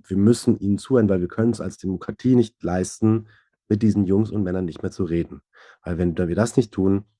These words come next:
dann werden das Leute, die antidemokratisch morgen eingestellt werden und dann könnten dann auch, äh, Rechtsextreme von mor-, äh, morgen werden. Da geht's auch gar nicht darum, dass, ob das jetzt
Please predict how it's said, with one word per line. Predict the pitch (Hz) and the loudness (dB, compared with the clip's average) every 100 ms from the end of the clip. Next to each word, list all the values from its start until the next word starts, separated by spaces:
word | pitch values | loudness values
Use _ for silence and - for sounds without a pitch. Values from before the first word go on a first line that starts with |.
| _ | _
dann | - 92 92 | -6 -4 -2
werden | 90 92 | -2 -2
das | 98 104 - - | -2 -4 -10 -10
Leute, | 92 104 | -6 -4
die | 92 98 | -2 -2
antidemokratisch | 110 113 98 92 - 90 - - | -2 -2 0 -2 -2 -6 -6 -6
morgen | 92 95 | -4 -2
eingestellt | 113 127 107 87 - | 0 0 0 -6 -6
werden | 80 80 87 | -12 -8 -6
und | 82 | -6
dann | 87 | -6
könnten | 82 - 101 95 | -8 -6 -6 -6
dann | 85 | -8
auch, | 82 92 104 _ _ - _ - | -6 -6 -6 _ _ -20 _ -2
äh, | 101 101 | 0 0
Rechtsextreme | - 107 107 110 - 87 | -2 -2 0 -2 0 -4
von | - 87 | -2 -4
mor-, | 82 - | -4 -6
äh, | 92 82 | -6 -4
morgen | 85 87 87 | -2 -2 -2
werden. | 80 87 | -2 -2
Da | |
geht's | 92 117 - | 2 2 0
auch | - 107 | -6 -4
gar | 104 | -2
nicht | 127 139 - | 0 0 0
darum, | 104 113 | 2 2
dass, | 110 107 | 0 -2
ob | 104 | -6
das | 104 | -6
jetzt | 107 104 | -6 -8